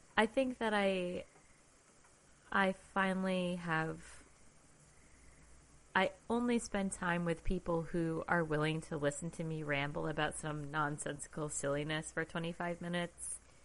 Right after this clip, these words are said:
Um, and I think that's, like,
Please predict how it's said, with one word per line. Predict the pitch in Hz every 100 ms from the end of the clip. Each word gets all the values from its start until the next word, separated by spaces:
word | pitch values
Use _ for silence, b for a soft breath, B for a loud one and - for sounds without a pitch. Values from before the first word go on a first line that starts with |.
| B - - - - - - - - - - - -
Um, | 156 147 143 139 131 - - - - - - - - - - - - - - - - - - -
and | 165 156
I | 147
think | 160 151 -
that's, | 143 135 - - - - - - - - - - - - - -
like, | 156 -